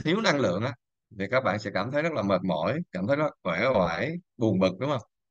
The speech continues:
Rồi, à, các bạn thấy trong những ngày mà lạnh lẽo á, thì cái, những cái đầu tay của chúng ta nó bị sao các bạn?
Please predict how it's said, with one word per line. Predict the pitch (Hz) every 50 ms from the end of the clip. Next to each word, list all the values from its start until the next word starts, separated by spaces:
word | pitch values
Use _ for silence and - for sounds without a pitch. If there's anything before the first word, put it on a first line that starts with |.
| _ _ _ _ _ _ _ _ _ _ _ _ _ _ _ _ _ _
Rồi, | - 131 135 131 127 120
à, | 104 131 139
các | - 165
bạn | 165 120 120 131
thấy | 175 185
trong | 180 160 151 147
những | 139 151 170
ngày | 170 147 131 127
mà | 113 110
lạnh | 113 113 92 104 107
lẽo | 117 127 117 104 98 107 135
á, | 185 202 196 - _
thì | 131 123 117
cái, | 127 156 160 160 147
những | 131 110 113 120
cái | 170 156
đầu | 139 117 107 - 110 107 113 113 110 -
tay | 131 127 131 127
của | 131 139
chúng | 160 160 156
ta | 147 131 127 127
nó | 135 143
bị | 127 104 107 107
sao | 107 117 117
các | 131 135
bạn? | 110 98